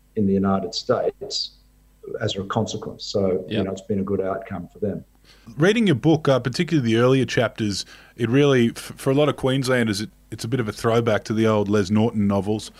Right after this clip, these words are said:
Speaker 3: down there at the, the surf club and, you know, running around Centennial Park. You were probably a bit better behaved than Les Norton, but it, it's interesting to hear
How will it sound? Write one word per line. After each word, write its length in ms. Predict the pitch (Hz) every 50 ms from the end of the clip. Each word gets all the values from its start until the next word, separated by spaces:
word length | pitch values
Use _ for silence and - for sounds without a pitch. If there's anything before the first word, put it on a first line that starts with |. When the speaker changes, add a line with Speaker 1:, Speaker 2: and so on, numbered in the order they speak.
| - - - - -
Speaker 3:
down 220 | - 110 107 107 107
there 220 | 107 104 104 104
at 120 | 104 104
the, 180 | 95 98 92 101
the 140 | - 104 98
surf 320 | - - 123 113 110 107 -
club 340 | - 117 110 110 107 104
and, 260 | 101 98 95 98 95 -
you 120 | 104 104
know, 120 | 95 98 104
running 260 | 101 101 107 107 107
around 200 | 107 110 107 101
Centennial 440 | - - 101 - - 110 107 104 98
Park. 480 | 90 - 104 104 107 107 104 - - - - - - - -
You 80 | 110 107
were 40 |
probably 220 | 92 - 120 110 104
a 40 | 90
bit 140 | 104 98
better 200 | - 104 95 95
behaved 500 | 92 92 78 92 98 98 98 95 87 85
than 200 | - 92 90 90 - - - - - - - -
Les 240 | - 110 110 104 92
Norton, 320 | 113 113 110 117 107 110 101
but 120 | - - - - - - - - - -
it, 240 | 101 120 120 117 120
it's 140 | 127 - -
interesting 480 | 165 156 151 139 - - 135 123 120
to 100 | 107 110
hear 500 | 95 104 120 120 123 120 117 113 110 104